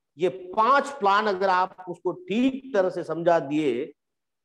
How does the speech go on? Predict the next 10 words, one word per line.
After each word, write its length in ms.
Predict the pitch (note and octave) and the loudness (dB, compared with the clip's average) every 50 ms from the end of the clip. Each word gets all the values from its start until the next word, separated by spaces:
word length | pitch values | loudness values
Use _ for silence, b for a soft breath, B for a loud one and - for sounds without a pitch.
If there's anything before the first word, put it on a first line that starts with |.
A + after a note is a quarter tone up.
| _ _ _ _ _ _ _ _ _ _ _ _ _ _ _ - | _ _ _ _ _ _ _ _ _ _ _ _ _ _ _ -14
उस 140 | D#3 D3 - | -12 -10 -4
आदमी 380 | - C3+ C#3 D#3 D3 D3 D#3+ D3+ | 0 0 0 0 0 -2 -6 -4
को 180 | - E3 D#3+ | -2 0 0
रात 580 | C#3 - - - - A#2 B2 B2+ C3+ D#3 D#3+ - - | 0 -2 -4 -8 -4 0 2 4 4 4 2 0 -2
को 80 | E3 | -2
नींद 320 | C3 A#2 A#2+ C3+ D3+ D#3 D3 | -2 -2 -4 -4 -4 -4 -2
नहीं 200 | C3+ B2+ C3 B2+ | -2 -2 -2 -2
आएगी 260 | A2 A2+ A#2 A2+ A#2 | -2 -4 -4 -6 -6
साहब, 300 | A#2+ C3+ C#3 B2+ A#2 B2+ | -4 -4 -4 -4 -4 -4
मैं 140 | - A2 | -6 -4